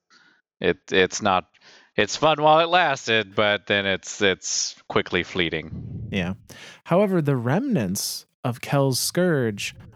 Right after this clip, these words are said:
Speaker 2: are still felt today in game because the Kel's Scourge scientists, I guess, uh, continued to use the knowledge they had learned from the Black Armory to create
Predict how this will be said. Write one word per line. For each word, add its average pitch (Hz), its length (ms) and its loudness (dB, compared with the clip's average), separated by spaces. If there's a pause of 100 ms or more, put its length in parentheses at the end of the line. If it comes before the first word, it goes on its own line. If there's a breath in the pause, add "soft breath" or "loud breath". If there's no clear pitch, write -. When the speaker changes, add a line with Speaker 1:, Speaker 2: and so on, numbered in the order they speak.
(100)
Speaker 2:
are 127 120 0
still 180 360 0
felt 143 400 -2 (100)
today 113 880 -2
in 139 220 0
game 135 680 0 (500 loud breath)
because 127 840 0 (640)
the 131 60 0
Kel's 143 340 0
Scourge 135 760 -2 (500)
scientists, 185 880 -2
I 185 120 -2
guess, 196 520 -4 (120)
uh, 120 640 2 (420)
continued 139 1120 0 (120)
to 139 120 -2
use 127 320 0
the 147 120 -2
knowledge 123 480 0
they 120 140 0
had 117 180 -4
learned 127 680 -2
from 120 300 -2
the 113 80 -2
Black 110 360 -2
Armory 117 640 -2 (380 soft breath)
to - 120 -4
create 127 840 -2